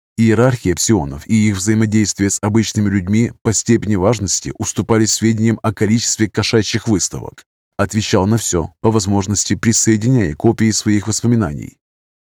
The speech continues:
"Долго еще?" "Решение уже принято", попробовал я пояснить монаху.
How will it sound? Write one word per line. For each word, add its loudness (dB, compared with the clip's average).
"Долго 6
еще?" 0
"Решение 2
уже 2
принято", -2
попробовал 2
я 2
пояснить -2
монаху. -6